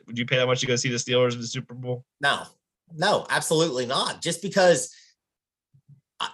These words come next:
Speaker 2: you know, I like to flip over and watch something else, maybe like American Pickers or something. So <laughs>
Speaker 1: <laughs> The flexibility.
Speaker 2: I, I, I,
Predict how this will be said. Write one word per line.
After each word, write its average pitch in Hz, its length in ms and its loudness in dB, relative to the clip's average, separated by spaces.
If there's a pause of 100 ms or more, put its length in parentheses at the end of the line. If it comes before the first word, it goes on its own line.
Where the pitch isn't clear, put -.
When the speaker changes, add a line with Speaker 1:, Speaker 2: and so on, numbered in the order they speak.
Speaker 2:
you 165 120 2
know, 123 260 0
I 151 120 2
like 175 200 2
to 123 120 -2
flip 156 340 -2
over 147 440 2
and 113 160 -6
watch 117 260 -4
something 110 280 -4
else, 123 320 0
maybe 92 280 -10
like 98 260 -6
American 110 420 0
Pickers 95 420 -6
or 85 80 -16
something. 80 380 -12
So - 320 -8
<laughs> 554 40 -10 (520)
Speaker 1:
<laughs> 960 200 -2 (840)
The - 680 -2
flexibility. 107 760 4
Speaker 2:
I, 196 460 6 (220)
I, 254 140 8
I, 226 80 0